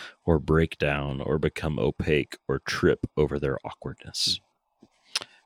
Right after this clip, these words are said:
Um, he, it's, as in the title, several short sentences about writing. It's all about, like, just keeping things simple, and that's lost sometimes. So I, I, I love this book.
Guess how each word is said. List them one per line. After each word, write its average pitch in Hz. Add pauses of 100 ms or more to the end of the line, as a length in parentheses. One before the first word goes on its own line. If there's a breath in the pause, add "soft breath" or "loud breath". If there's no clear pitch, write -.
(160)
Um, -
he, 80
it's, - (540)
as 85
in 82
the 80
title, 69 (380)
several 82
short -
sentences -
about 71
writing. 71 (400 loud breath)
It's -
all 78
about, 76
like, 71
just -
keeping 76
things 73
simple, 67 (100)
and 71 (760)
that's -
lost 160
sometimes. -
So 95
I, 120
I, 135 (200)
I 113
love 117
this 113
book. 110